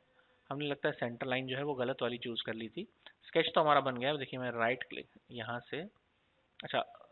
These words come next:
ये sketch बना है, अभी revolve नहीं दिखाई दे रहा है इसमें, ये revolve पर click करेंगे, इसके बाद इस line पर click कर देंगे। ये देखिए इस तरह से, यानी कि हमने जो center line ली थी वो बिल्कुल सही वाली ली थी। इसमें दो option आते हैं center line के। तो चलिए ये देखिए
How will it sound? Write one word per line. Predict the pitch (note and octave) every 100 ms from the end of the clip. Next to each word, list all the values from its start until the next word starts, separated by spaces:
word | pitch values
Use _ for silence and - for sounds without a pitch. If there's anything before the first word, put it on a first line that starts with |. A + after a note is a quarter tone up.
| _
ये | C3+ D3+ E3
sketch | - D#3+ -
बना | A#2+ G#2+ A2
है, | A2+
अभी | A#2 C3
revolve | A#2+ A#2+ C#3 C3+ -
नहीं | A#2 A#2+
दिखाई | A2+ A2+
दे | A2+
रहा | A2+
है | A2+
इसमें, | - D3+ A2 _ - _ -
ये | A#2+
revolve | A#2 A#2 C3
पर | C3+ D3
click | D3+ -
करेंगे, | D3+ D#3 F#3 - _ _ _ _ _
इसके | C#3 - C#3
बाद | B2 A#2+ A2 C#3 - - _ _ _ _ _ _ _ _ _
इस | B2 A#2+ - - C#3+ - _ _
line | B2 A#2+ A#2 A#2
पर | -
click | - A2+ -
कर |
देंगे। | A2+ B2 B2+
ये | A#2
देखिए | G#2+ - B2+ - _ _ _ -
इस | -
तरह | A2+ A2
से, | C3
यानी | B2+ E3+
कि |
हमने | F3 F3
जो | F3
center | D3+ C#3 E3
line | D#3+
ली | C#3 B2+
थी | E3+
वो |
बिल्कुल | D3+ D3+
सही | D#3 A2+ A#2
वाली | A#2 A#2+
ली | A#2+
थी। | D3+
इसमें | - D#3+
दो | D3+
option | C#3 - C3+
आते | A2+ B2
हैं |
center | A#2 A#2 A#2+
line | A2+ A#2
के। | A2+
तो | G#3 _ - - - - - - _ _ - - - -
चलिए | C3+ C3+ C#3
ये |
देखिए | C3 B2 B2+ C#3+